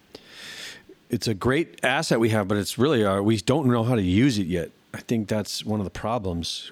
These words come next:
It makes us go crazy. Like, uh, if you were to look at, um, if we, if all of our, if all we had to worry about was,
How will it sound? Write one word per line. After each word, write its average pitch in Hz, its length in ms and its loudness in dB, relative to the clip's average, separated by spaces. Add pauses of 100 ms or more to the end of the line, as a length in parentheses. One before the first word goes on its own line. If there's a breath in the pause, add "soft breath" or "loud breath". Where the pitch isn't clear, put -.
(120)
It 107 160 -6
makes 107 240 -4
us 95 80 -6
go 101 100 -6
crazy. 95 600 -4 (1900 loud breath)
Like, 127 360 0
uh, 123 240 2
if 110 100 -6
you 139 80 2
were 139 80 2
to 131 80 0
look 131 240 2
at, 131 220 0
um, 117 480 0 (1500 loud breath)
if 131 100 0
we, 208 100 4
if 202 120 2
all 208 240 4
of 190 100 2
our, 175 160 4
if 165 160 4
all 196 140 6
we 196 100 6
had 180 120 4
to 160 40 4
worry 156 240 6
about 101 500 0
was, 101 640 0